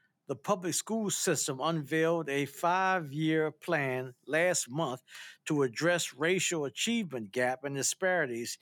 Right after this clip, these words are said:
in discipline and enrollment in advanced courses. Point number three,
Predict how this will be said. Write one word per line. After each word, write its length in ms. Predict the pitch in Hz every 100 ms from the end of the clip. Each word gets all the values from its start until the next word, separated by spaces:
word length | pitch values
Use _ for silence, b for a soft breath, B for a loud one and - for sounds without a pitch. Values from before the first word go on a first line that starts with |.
| b b
in 220 | 147 127
discipline 680 | 101 180 - 190 196 202 208 b b b
and 160 | 151 151
enrollment 640 | 143 139 180 190 147 131 -
in 140 | 151
advanced 580 | 151 127 139 143 135 -
courses. 680 | - 175 131 - - - - b b b b b _ _ _ _
Point 240 | - 156 135
number 240 | 151 151
three, 480 | - 165 190 104